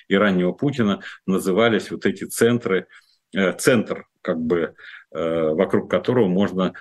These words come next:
создавать экономическое пространство, если не политическое. И вот мы видим, что Токаев, э, говорит: «У меня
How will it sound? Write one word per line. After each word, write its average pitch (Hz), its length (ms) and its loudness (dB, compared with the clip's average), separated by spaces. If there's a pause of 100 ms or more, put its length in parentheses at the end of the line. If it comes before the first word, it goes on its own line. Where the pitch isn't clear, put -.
создавать 92 540 0
экономическое 76 1400 -2
пространство, 80 600 -4
если 76 260 -8
не 82 80 -2
политическое. - 760 -2 (360)
И 104 60 4
вот 190 200 4
мы 180 120 6
видим, 104 400 0 (160)
что - 680 0
Токаев, 104 540 0 (1500)
э, 92 360 2 (680)
говорит: 104 480 2
«У 113 60 2
меня 107 500 2